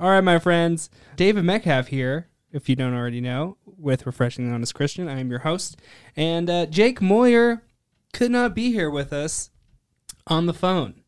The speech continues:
'cause he's, he's too good for us, apparently. And, uh,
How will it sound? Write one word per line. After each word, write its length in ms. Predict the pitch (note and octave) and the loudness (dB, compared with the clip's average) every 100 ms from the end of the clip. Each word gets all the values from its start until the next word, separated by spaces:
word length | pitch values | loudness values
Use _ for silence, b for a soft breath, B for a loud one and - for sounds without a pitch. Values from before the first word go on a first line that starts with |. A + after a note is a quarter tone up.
| _ - | _ -6
'cause 260 | D3 B2+ | -4 -4
he's, 340 | - D3 D3 - | -6 -8 -8 -10
he's 200 | D3 - | -10 -10
too 140 | F#3 | -8
good 240 | D3 E3+ F3 | -4 -6 -4
for 160 | C3 | -4
us, 260 | A#2 A#2 - | -4 -6 -8
apparently. 640 | - C#3+ C#3 C3+ C#3+ D3+ _ b b b b b b - | -6 -4 -4 -4 -4 -6 _ b b b b b b -4
And, 380 | C3 C#3 C#3+ | -2 0 0
uh, 380 | C#3+ C#3+ C#3+ C#3+ | 0 0 0 -2